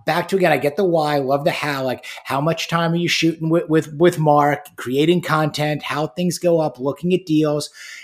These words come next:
Mm, how big is your team, if there is one, or how much of a, of a one-man band,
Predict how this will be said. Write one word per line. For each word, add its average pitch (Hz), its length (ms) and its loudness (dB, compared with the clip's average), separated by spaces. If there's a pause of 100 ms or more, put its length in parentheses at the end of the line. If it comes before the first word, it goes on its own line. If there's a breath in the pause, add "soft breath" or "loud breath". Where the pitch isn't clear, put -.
(160 loud breath)
Mm, 170 160 -4 (300)
how 175 200 0
big 175 300 4
is 175 120 -2
your 226 100 -2
team, 160 440 -2
if 147 200 -6
there 196 180 2
is 131 180 0
one, 160 160 0
or 202 80 6
how 180 220 0
much 185 260 0
of 185 100 0
a, 196 160 2
of 160 120 -2
a 175 60 4
one-man 170 540 0
band, 185 480 -4